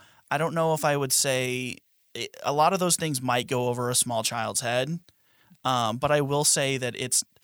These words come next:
the animation is not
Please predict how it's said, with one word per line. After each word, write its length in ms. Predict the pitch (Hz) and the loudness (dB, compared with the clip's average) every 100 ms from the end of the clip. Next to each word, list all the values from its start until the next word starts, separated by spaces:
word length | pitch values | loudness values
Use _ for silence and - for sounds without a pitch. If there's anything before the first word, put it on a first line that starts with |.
| _ _ | _ _
the 140 | 131 - | -10 -4
animation 920 | 151 170 151 143 - 147 127 123 123 - | -2 0 0 0 0 0 -2 -4 -8 -8
is 640 | 127 127 117 117 117 - | -6 -4 -4 -4 0 0
not 800 | - 123 123 123 123 123 - - | -2 -8 -4 0 2 0 0 -4